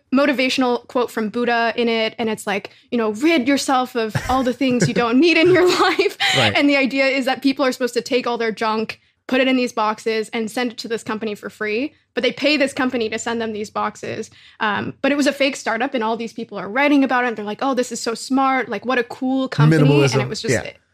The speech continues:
Speaker 1: yeah, exactly. It was a joke, but
Speaker 2: Yeah, th-, actually,
Speaker 1: Yeah.
Speaker 2: you could do that with this too. You could send them the breakup box. It's like, put all their crap in this, all their crap they've left in your house that reminds you of them. Put it in this, send it to us,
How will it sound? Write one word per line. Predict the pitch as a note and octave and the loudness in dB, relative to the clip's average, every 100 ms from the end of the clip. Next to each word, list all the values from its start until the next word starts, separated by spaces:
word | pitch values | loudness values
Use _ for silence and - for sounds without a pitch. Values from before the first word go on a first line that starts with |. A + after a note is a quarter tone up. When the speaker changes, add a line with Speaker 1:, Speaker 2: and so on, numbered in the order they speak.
| _ _ | _ _
Speaker 1:
yeah, | C#4 C4+ A#3+ | 2 2 2
exactly. | A3 G#3 A3 G#3 G#3+ | 0 -2 -4 -4 -8
It | |
was | G#3 G#3 | -6 -8
a | |
joke, | G#3 - - - - | -8 -12 -14 -16 -12
but | - - - _ _ - | -12 -14 -20 _ _ -2
Speaker 2:
Yeah, | A#2 A2+ | 2 2
th-, | G#2+ | 0
actually, | D3+ C#3+ D#3+ | 0 0 4
Speaker 1:
Yeah. | E3 | 4
Speaker 2:
you | F3 | 4
could | G#3 | 2
do | A#3+ | 2
that | A3 | 2
with | G#3+ | 2
this | G3+ | 0
too. | - E3+ | 0 0
You | A#2 | 2
could | C3 C3 | 0 -2
send | - D#3+ | 0 2
them | F#3+ | 2
the | F3+ | 2
breakup | C3+ C3+ D#3+ - | 2 0 -2 -4
box. | G#2+ F2+ - | -6 -6 -8
It's | - C#3+ | -6 -2
like, | C3+ - | -2 -2
put | G3 G3 | -2 2
all | C#3+ D#3 | 0 2
their | E3 | 2
crap | D3+ - D#3 B2 C#3 | 0 -4 -2 -2 -2
in | G#2+ | -2
this, | G2+ D3 | -2 0
all | D#3+ | 2
their | F3 | 2
crap | D3 D#3+ D3+ | 2 0 0
they've | D#3+ A#2+ | 0 0
left | C3+ C#3 | 0 0
in | C#3+ | -2
your | C3 | 0
house | B2+ | -2
that | A#2+ | -2
reminds | A#2+ B2 B2+ B2+ | -2 0 0 0
you | C3 | 0
of | G#2 | 0
them. | G#2 | -4
Put | G#2 F3+ | 0 0
it | F#3 | 2
in | C#3+ | 0
this, | G#2+ - | 0 -2
send | E3+ F3+ | 0 0
it | E3+ | 0
to | C#3+ | -2
us, | C#3+ G3 | 0 -2